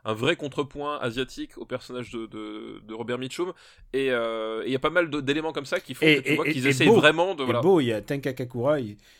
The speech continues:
Speaker 2: je sais pas si un jour vous avez l'occasion de le voir, surtout, euh, dans ce, dans ce film-là, euh, dans sa jeunesse, il est vraiment, il est on par avec, euh,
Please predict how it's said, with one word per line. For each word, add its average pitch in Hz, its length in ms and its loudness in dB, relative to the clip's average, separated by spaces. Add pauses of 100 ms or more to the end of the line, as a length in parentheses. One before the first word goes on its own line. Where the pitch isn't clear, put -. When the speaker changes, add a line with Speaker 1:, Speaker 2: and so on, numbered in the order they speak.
Speaker 2:
je - 60 -16
sais - 60 -14
pas 143 100 -2
si - 160 -6
un 123 80 0
jour 139 180 -4
vous 113 180 -4
avez 107 180 0
l'occasion 110 320 -6
de 127 40 -6
le 117 60 -4
voir, 123 340 -4
surtout, 139 440 -4
euh, 110 140 -2
dans 107 140 -8
ce, - 240 -16
dans 104 160 -14
ce - 120 -18
film-là, 127 420 -8 (540)
euh, 95 140 -4
dans 95 160 -2
sa - 160 -4
jeunesse, 117 440 -6
il 104 140 -2
est 101 140 0
vraiment, 113 440 0
il 107 160 0
est 101 240 0
on 117 140 -2
par 127 300 0
avec, 107 360 -4
euh, 95 200 -6